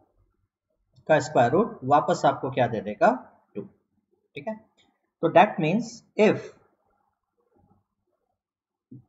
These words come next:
x is y, then there is a function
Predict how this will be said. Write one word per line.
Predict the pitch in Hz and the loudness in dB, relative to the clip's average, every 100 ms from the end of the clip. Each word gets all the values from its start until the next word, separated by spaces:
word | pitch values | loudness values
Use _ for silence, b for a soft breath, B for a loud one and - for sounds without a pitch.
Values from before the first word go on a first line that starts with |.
| _ _ _ _ _ _ _ _ _ _ _ _ _ _ _ | _ _ _ _ _ _ _ _ _ _ _ _ _ _ _
x | 175 190 - - - - _ _ _ _ _ _ _ _ _ _ _ _ _ _ _ _ _ _ _ _ _ _ _ _ _ _ _ _ _ _ _ _ _ _ _ - | 2 2 -2 -14 -16 -20 _ _ _ _ _ _ _ _ _ _ _ _ _ _ _ _ _ _ _ _ _ _ _ _ _ _ _ _ _ _ _ _ _ _ _ -6
is | 120 | 2
y, | 120 110 156 - _ _ _ _ _ _ _ _ _ - | 2 2 0 -8 _ _ _ _ _ _ _ _ _ -14
then | 113 117 170 127 202 - - _ _ _ _ _ _ _ _ _ _ _ _ _ _ 123 | -4 6 6 6 0 -6 -12 _ _ _ _ _ _ _ _ _ _ _ _ _ _ -6
there | 127 156 | 0 0
is | 170 175 | 0 0
a | 175 - | -2 4
function | 185 196 - 131 202 | 4 4 0 0 -2